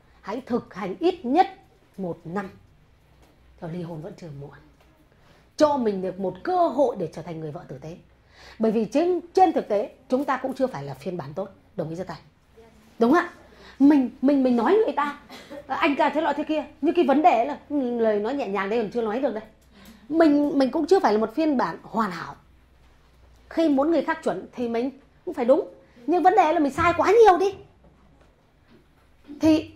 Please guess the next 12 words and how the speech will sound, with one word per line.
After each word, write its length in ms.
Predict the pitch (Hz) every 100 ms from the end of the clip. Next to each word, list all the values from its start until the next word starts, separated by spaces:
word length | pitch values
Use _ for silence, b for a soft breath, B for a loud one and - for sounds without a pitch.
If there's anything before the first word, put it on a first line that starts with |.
| -
mình 300 | 196 226 202
sửa 440 | - - 214 160 139
bản 180 | 170 180
thân 240 | 226 220
mình 180 | 196 151 - -
để 60 | 175
mình 120 | 165
trở 120 | 156
thành 200 | 151 156
phiên 180 | - 190
bản 160 | 156 139
tốt. 140 | 190